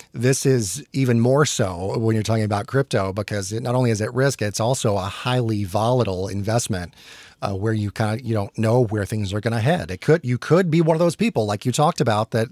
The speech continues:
things wind up very good for you, or it could be the exact opposite.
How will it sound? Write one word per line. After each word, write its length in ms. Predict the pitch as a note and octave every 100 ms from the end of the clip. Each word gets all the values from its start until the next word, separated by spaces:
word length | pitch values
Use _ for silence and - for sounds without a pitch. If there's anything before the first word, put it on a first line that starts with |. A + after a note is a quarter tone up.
| -
things 320 | C3 B2 A#2+
wind 240 | A#2 A#2+ A#2+
up 100 | -
very 200 | A#2 A2
good 220 | D3 F#3+
for 100 | G#3+
you, 280 | G3+ G#3+ G#3 - - _
or 140 | D3
it 40 | B2
could 140 | B2
be 80 | A#2
the 120 | G#2+
exact 340 | F#2 G#2+ F#2+
opposite. 320 | D3 D3 F2+